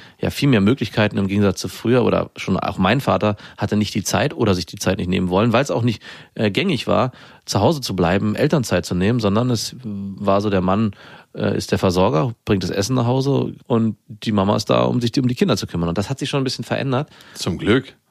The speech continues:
Speaker 1: Ja, auf jeden Fall. Aber dadurch haben wir jetzt die Kinder das Problem, dass sie zwei Elternteile haben, die auf ihn draufgucken und sagen, wir beide wollen das Beste für dich.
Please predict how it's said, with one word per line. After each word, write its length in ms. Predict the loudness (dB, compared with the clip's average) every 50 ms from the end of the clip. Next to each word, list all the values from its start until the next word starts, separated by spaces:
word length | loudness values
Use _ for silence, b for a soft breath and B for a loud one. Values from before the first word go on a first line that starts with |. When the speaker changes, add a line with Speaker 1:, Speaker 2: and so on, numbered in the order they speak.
| _ -2
Speaker 1:
Ja, 220 | 0 2 2 0
auf 140 | 0 -2 -2
jeden 140 | -2 -2 0
Fall. 200 | 0 0 0 2
Aber 140 | 2 2
dadurch 260 | 2 2 2 2 2 2
haben 120 | 2 4
wir 40 | 2 2
jetzt 260 | 2 -2 -10 -10 -10
die 80 | -10
Kinder 240 | -4 0 2 2 2
das 100 | 2 0
Problem, 320 | -2 -4 0 0 2 2 2
dass 120 | 0 -2
sie 120 | -4 -6
zwei 240 | -6 -2 0 0 2
Elternteile 580 | 2 0 -2 -2 -2 -4 -4 -2 -2 -2 0 0
haben, 260 | 0 0 0 0 -2 B B B B B B B _ _ -4
die 100 | -2 -2
auf 140 | 0 0
ihn 80 | 0 -2
draufgucken 460 | 0 0 0 0 0 -2 -2 0 0
und 60 | 0
sagen, 240 | 0 0 0 0 -2
wir 200 | 0 0 0 0
beide 440 | 2 2 2 2 2 0 0 0 0
wollen 140 | 0 0 0
das 120 | -2 -2
Beste 300 | -2 -2 -2 -2 -6 -12
für 140 | -14 -14 -12
dich. 300 | -10 -10 -12 -12 -16